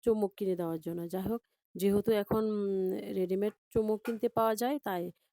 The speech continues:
মার্কেট থেকে এক বক্স চুমুক কিনে আনা হয়েছে। এখন সে যখন গোসল, গোসল করে আসছে, আসার পরে যখন এই চুম্বকগুলি হাতে পেয়েছে, সে বেশ খুশি।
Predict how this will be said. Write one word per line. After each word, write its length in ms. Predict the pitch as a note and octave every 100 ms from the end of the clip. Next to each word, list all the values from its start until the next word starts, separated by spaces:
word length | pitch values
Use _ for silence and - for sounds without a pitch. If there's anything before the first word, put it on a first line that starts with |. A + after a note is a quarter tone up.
| _
মার্কেট 360 | G3 F#3 F3 F3+
থেকে 340 | - F3+ G3+ G#3
এক 200 | - F3+ F#3
বক্স 240 | G3 - -
চুমুক 300 | - G#3+ G#3
কিনে 280 | - A3 A3+
আনা 200 | A3 G#3
হয়েছে। 400 | A3+ A3+ - C4+ D#4 _ _ -
এখন 300 | F#3 A3 G#3
সে 320 | - A3 G#3
যখন 340 | F#3+ F#3+ A3
গোসল, 380 | G#3+ G3+ - A3 G#3+ _
গোসল 300 | A#3 G3+ A3
করে 220 | A3 A#3 A#3
আসছে, 340 | A3+ - D#4 - - - _ _ _ _ _ _ _ -
আসার 300 | G3+ - G3+
পরে 240 | G3 F#3+
যখন 280 | F#3 F#3 G3+
এই 80 | F#3+
চুম্বকগুলি 520 | G#3+ G3+ G3 F#3 G#3
হাতে 320 | G#3 F#3 G#3
পেয়েছে, 360 | G#3 A#3 A3 A3
সে 320 | - - G3
বেশ 460 | E3+ E3+ E3 E3+ -
খুশি। 420 | G#3 - -